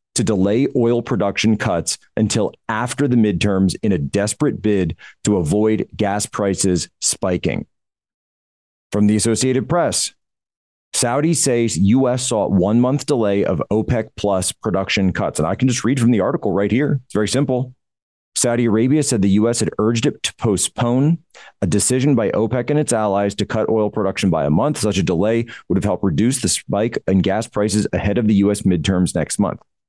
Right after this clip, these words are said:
A statement me-, issued by the Saudi Foreign Ministry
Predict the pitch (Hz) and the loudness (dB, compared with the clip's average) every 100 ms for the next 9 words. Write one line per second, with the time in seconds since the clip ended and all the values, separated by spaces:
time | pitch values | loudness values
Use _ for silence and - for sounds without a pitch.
0 | _ 120 - 143 170 202 151 165 - 151 | _ -4 -2 0 2 2 2 0 0 -2
1 | - 131 107 104 - 110 127 135 127 123 | 0 0 2 0 0 0 -2 -2 0 2
2 | 113 107 - - - | 2 0 -2 -4 -6